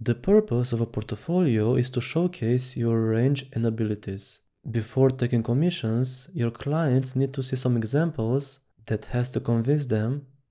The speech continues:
to order a commission from you. Without a portfolio, it's going to be very hard to convince people to book a commission because they have nothing to see and they don't know what style to expect from you.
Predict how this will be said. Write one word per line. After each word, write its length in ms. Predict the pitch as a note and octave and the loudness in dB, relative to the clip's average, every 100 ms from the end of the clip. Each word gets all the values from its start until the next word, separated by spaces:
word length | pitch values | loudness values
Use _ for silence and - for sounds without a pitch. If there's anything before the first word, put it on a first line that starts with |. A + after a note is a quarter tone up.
| - | -6
to 100 | B2 - | -4 -2
order 380 | D3 E3 B2 A#2+ | 0 2 0 0
a 40 | |
commission 460 | B2 A#2+ C#3+ C#3 B2+ | 0 0 0 -2 -4
from 240 | A#2+ A2 | -4 -4
you. 180 | G#2 G#2 _ _ - | -6 -10 _ _ -6
Without 400 | B2+ C3 D3 D3 | 0 2 2 0
a 40 | |
portfolio, 1040 | C3+ C3 B2+ B2+ F3+ G3+ D3+ A2 G#2+ C#3+ C#3+ _ _ _ | 0 -2 -2 -4 0 2 2 0 -2 -4 -8 _ _ _
it's 180 | - B2+ | -6 -6
going 340 | - D3 D#3+ D3+ | -4 2 2 2
to 100 | D3 | -2
be 120 | C#3 | -2
very 240 | D#3 F3+ | 0 0
hard 420 | D#3 - A2+ A#2+ | 0 -2 -2 -2
to 80 | B2 | -4
convince 500 | B2 A#2 A2+ A#2 A2 | -2 -2 0 -2 -2
people 540 | - - F3 A2+ A2+ A2+ | -4 -6 -4 0 0 -2
to 340 | - A2+ A2 | -4 -2 -2
book 220 | A2+ A#2+ | -2 -2
a 40 | B2+ | -2
commission 600 | B2 G#2+ G#2 - A2+ A#2+ | -2 -4 -4 -6 -4 -2
because 480 | A#2+ A#2 A2+ - - _ - | -2 -2 -2 -6 -16 _ -8
they 120 | - | -2
have 180 | A2+ A2 | 0 0
nothing 340 | A#2 B2+ C#3+ C3 | 0 0 0 0
to 120 | C#3 | -2
see 500 | - - G#2+ A#2+ C3+ _ _ - | -4 -4 -2 -2 -4 _ _ -6
and 420 | G#2+ A2+ B2+ C3 - | -4 0 0 -2 -6
they 120 | A#2 | -4
don't 340 | A2+ C3+ D3 - | 0 2 0 0
know 220 | A2+ B2 | 0 2
what 180 | A#2+ A#2 | 0 -4
style 400 | - C3+ D3 C3 | -6 -4 -2 -2
to 140 | C3 | -4
expect 400 | B2+ - C#3+ C#3+ | -8 -4 -2 -2
from 220 | - G#2+ | -4 -8
you. 200 | G#2 G2+ | -6 -10